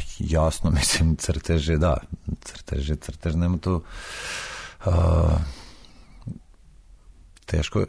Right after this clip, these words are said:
teško je reći, da, šta je, šta je stvar, a, ja, ja samo pratim neki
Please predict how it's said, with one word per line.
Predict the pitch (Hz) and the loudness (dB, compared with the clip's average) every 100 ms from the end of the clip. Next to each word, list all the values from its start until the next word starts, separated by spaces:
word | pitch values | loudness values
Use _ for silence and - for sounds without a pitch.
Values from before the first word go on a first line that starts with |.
| - | -2
teško | 107 82 - 104 | 0 0 2 2
je | 95 | 4
reći, | 80 78 82 | 2 0 0
da, | 80 | 0
šta | - 92 80 | 2 2 2
je, | - | 2
šta | - 95 90 | -2 2 2
je | |
stvar, | 73 - 87 69 | 2 2 2 4
a, | 67 65 - - - - 85 - _ _ - | 2 0 0 -4 -6 -12 -18 -20 _ _ -2
ja, | 98 135 117 113 113 107 101 - - - - 107 | 2 2 0 -2 -6 -6 -10 -20 -20 -18 -12 -4
ja | 107 117 | 0 0
samo | - 107 110 107 - - | 0 0 2 0 -4 -8
pratim | - 101 - 95 | -2 0 2 2
neki | 87 - 80 | 2 0 -4